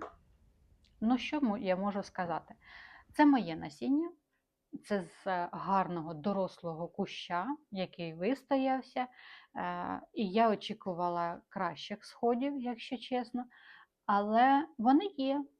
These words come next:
але вони не дружні. Деякі вийшли рано,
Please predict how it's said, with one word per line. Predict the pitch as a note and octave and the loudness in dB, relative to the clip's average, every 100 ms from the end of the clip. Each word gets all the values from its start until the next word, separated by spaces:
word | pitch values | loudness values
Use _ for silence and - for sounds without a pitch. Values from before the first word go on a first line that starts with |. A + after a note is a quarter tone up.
| _ - | _ -4
але | G#3 C4+ | 2 2
вони | B3 A3 A3 | 4 2 2
не | G#3+ | 0
дружні. | E3+ E3+ E3+ C#3+ E3 E3 - _ _ - - _ _ _ _ | -2 -6 -6 -8 -10 -12 -14 _ _ -20 -20 _ _ _ _
Деякі | G#3+ A#3 A#3 G#3+ G3 E3+ | 2 4 4 2 0 -2
вийшли | E3+ F#3+ - F#3 E3+ E3+ _ _ _ - | 0 0 -2 -4 -4 -6 _ _ _ 2
рано, | G#3 C#4 D#4+ D#4+ D#4+ | 8 10 10 10 8